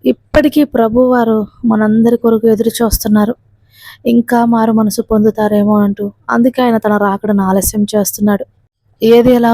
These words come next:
ఉన్నా సరే, మనం మాత్రము ప్రతిరోజు ఒక కొత్త అవకాశము, దేవుడు మన జీవితానికి మరొక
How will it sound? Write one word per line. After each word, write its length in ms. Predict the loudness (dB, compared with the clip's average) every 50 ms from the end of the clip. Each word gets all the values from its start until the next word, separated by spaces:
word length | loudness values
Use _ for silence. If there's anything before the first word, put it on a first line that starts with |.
| 2 2
ఉన్నా 220 | 2 2 2 2 0 0 -2
సరే, 220 | -2 0 0 0 -2 -4 -6 -10 _ _ _ _ -4 -2
మనం 160 | 0 0 2 2
మాత్రము 460 | 2 0 0 -2 -2 -2 0 0 0 0 -2 _ -14 -20 -20 -20 -8 _ -2
ప్రతిరోజు 540 | -2 0 0 2 2 4 4 2 2 0 0 0 0
ఒక 140 | 0 -2 -2 -4 -4 -4 -8 -10 -8 _
కొత్త 280 | -8 -8 -8 _ _ -4 -2 -2
అవకాశము, 560 | -2 -4 -4 -4 -2 0 0 0 0 -2 -4 -6 -8 _ _ _ _ -20 -20 _ _ _ -4
దేవుడు 320 | 0 2 2 4 4 2 2
మన 120 | 2 0 0 0 0
జీవితానికి 480 | -2 -2 0 -2 -2 -2 -2 -2 0 0
మరొక 320 | 0 0 0 0 0 0